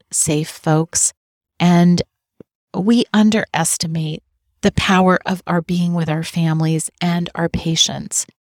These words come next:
because we have a lot of power in being able to model for others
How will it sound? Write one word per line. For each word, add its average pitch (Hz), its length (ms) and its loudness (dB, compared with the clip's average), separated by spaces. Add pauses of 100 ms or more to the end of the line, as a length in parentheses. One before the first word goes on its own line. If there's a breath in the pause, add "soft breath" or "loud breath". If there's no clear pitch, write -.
(640)
because 196 500 0
we 208 200 2
have 226 240 0
a 214 60 2
lot 185 280 -2
of 175 140 -8
power 196 680 0
in 175 180 0
being 170 280 0 (100)
able 175 380 0
to 170 380 -2 (360 soft breath)
model 180 800 -2
for - 300 -4
others 165 500 -2